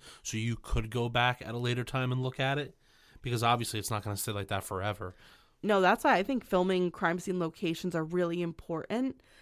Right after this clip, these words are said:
Speaker 2: Um, but then it's also important to maintain the dignity of the victims.
Speaker 1: Yeah.
Speaker 2: So it is good that when the footage was released, it was only of the house.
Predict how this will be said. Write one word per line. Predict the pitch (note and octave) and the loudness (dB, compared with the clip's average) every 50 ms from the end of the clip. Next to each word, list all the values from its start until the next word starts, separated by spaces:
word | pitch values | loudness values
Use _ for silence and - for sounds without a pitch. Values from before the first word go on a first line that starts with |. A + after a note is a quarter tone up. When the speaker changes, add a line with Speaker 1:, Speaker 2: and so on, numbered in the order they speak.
| - - _ _ | -20 -20 _ _
Speaker 2:
Um, | E3+ F3 E3+ E3 E3 E3+ F3 F3+ F#3+ _ _ _ _ _ _ _ - - - | 0 2 2 2 0 -2 -6 -10 -12 _ _ _ _ _ _ _ -20 -4 -2
but | G#3 G3+ G3+ | -2 0 2
then | G#3 F#3+ F#3 F#3 | 2 4 4 4
it's | F3 E3 - - - | 2 0 -2 -2 0
also | F#3 E3+ F3 - - E3+ | 0 0 0 0 -4 -4
important | D#3 D#3 - - F3+ C#3 C#2+ - E3+ E3 - | -4 -6 -4 -4 -4 -4 -2 -4 -4 -4 -6
to | - - - F#3+ E3+ E3+ E3 E3 | -8 -6 -2 -2 0 0 0 0
maintain | E3 D#3 D#3+ D#3+ - - F3 D#3+ E3 | 0 -2 -4 -4 -6 -6 -4 -4 -4
the | E3+ E3 | -4 -4
dignity | D#3+ - E3+ D#3 - E3+ D#3+ E3+ D#3+ D#3 - | -4 -4 -4 -4 -4 -4 -4 -4 -4 -4 -2
of | - D#3+ E3 F3+ | -4 -4 -4 -4
the | - D3+ D#3+ | -6 -8 -4
victims. | E3 E3+ E3 E3 _ - D#3+ D3 C#3+ C#3+ D3 E3 - - - - - - - | -2 -2 -2 -2 _ -4 -4 -4 -2 -4 -6 -8 -10 -14 -20 -20 -20 -18 -10
Speaker 1:
Yeah. | G#3+ G3+ F#3+ F3+ | -8 -6 -2 2
Speaker 2:
So | G3+ G3+ F#3+ | 4 4 6
it | F#3+ | 8
is | G3 G3+ G3+ G3+ | 8 6 6 4
good | - - G3 F3 F3 E3 | 0 0 2 2 2 2
that | F3 D#3 - - _ - - | 0 -2 -2 -4 _ -16 -14
when | F3 E3+ F#3+ F#3 F#3 F#3 | -4 0 2 2 2 2
the | F3+ F3+ | 0 -2
footage | - - F3 D#3+ D#3 - - | -2 -2 -4 -4 -4 -4 -4
was | F3 E3+ D#3+ E3 | -2 -2 -2 -2
released, | E3 F3 E3 F3 F3+ G3 G3 - F3+ | -4 -4 -2 -2 -2 -2 -4 -4 -4
it | - | -4
was | E3+ E3+ - | -2 0 0
only | E3 E3+ F3 E3+ - | 0 2 0 0 -2
of | - - D#3 D#3 F3+ | -2 -4 -4 -2 -4
the | E3 | -8
house. | D3 - - D#3 D3 D3+ E3+ G#3 - - - - | -8 -6 -2 0 0 0 0 -2 -6 -10 -14 -14